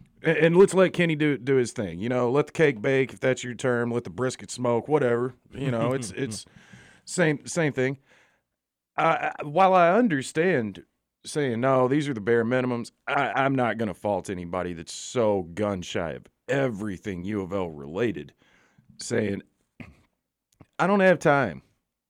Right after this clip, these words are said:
Speaker 1: to, to, to focus on, on the negative side of what's going on," because he still hasn't coached a game. You know, and, and nothing you've said is wrong, but nothing that they're saying is wrong necessarily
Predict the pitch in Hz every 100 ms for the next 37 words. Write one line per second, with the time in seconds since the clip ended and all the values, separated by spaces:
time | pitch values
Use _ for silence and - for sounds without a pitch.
0 | _ - 131 123 156 131 117 156 123 -
1 | 151 139 120 143 127 120 113 120 113 107
2 | 107 135 120 104 95 113 98 92 101 -
3 | 101 101 101 110 113 120 170 139 131 110
4 | 113 98 - 78 76 - _ _ _ _
5 | _ _ _ _ 101 113 113 107 107 135
6 | 156 214 233 180 165 127 170 113 95 90
7 | 156 143 104 _ _ _ _ _ _ 110
8 | 139 143 170 170 135 - 185 175 156 123
9 | 107 117 120 110 110 - - 127 101 85